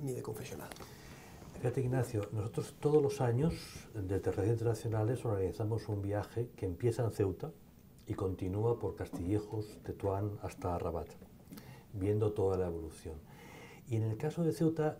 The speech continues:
Speaker 2: hemos encontrado una diferencia sensible con Melilla,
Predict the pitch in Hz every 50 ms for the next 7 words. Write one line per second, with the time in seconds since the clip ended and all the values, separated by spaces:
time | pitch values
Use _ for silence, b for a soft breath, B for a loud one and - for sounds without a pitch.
0 | - - - 123 127 131 - - 131 117 - 123 117 110 110 123 123 120 120 127
1 | 127 117 - - - - - - - - 113 117 117 117 107 - 113 117 117 110
2 | - 120 107 - 110 95 87 - - 139 135 127 110 - - 104 95 92 92 90
3 | 101 113 117 110 101 104 113 120